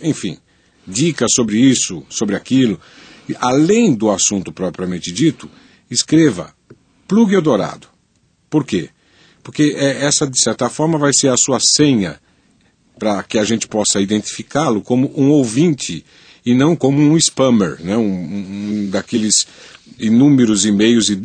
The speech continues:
indesejados. E como a gente recebe diariamente dezenas e dezenas de e-mails,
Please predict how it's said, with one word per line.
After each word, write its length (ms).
indesejados. 960
E 40
como 180
a 40
gente 220
recebe 460
diariamente 640
dezenas 720
e 40
dezenas 640
de 140
e-mails, 560